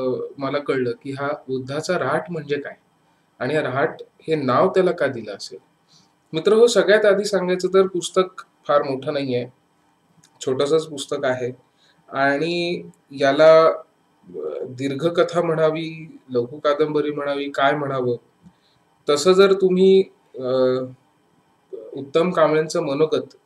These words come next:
जर वाचलंत या पुस्तकामध्ये दोन शब्द, तर तुम्हाला कळेल की, अ,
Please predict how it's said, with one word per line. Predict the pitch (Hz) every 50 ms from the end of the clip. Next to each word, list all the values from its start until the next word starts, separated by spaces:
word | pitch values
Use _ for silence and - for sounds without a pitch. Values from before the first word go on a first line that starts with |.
| _ 131
जर | 135 143 135
वाचलंत | 131 120 117 120 - 147 147 131 120 107
या | 117 127 127
पुस्तकामध्ये | 127 127 123 - - 131 135 127 120 120 117 117
दोन | 117 123 127 143
शब्द, | 135 - - 120 - - - 113 101 - - _ _ _ _ _ _ _ _ _ _ _ _ _ _ _ _ _
तर | 160 165 165 165 -
तुम्हाला | 165 151 160 170 175
कळेल | 180 175 175 175 175 170 170 170
की, | 185 185 180 185 185 180 - _ _ _ _ _ _ _ _ _
अ, | 123